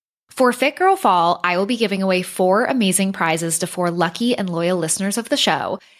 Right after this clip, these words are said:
including one walking pad to go on your hot girl walks in your office as you're working as winter is approaching us,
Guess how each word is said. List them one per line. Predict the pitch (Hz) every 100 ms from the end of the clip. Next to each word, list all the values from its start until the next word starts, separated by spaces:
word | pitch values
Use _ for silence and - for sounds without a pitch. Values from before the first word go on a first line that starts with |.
| _
including | 214 190 - 262 190 165 185 -
one | 196 170 175 233
walking | 240 - 175
pad | 190 165 175
to | -
go | 160
on | 160
your | 151
hot | 147 156
girl | 240 254
walks | 196 196 - -
in | 160 151
your | 226 -
office | 170 175 175 -
as | 156 156
you're | 226
working | 208 156 - 160 160
as | - 160
winter | 160 156 175
is | 196
approaching | 254 156 - 113
us, | 104 185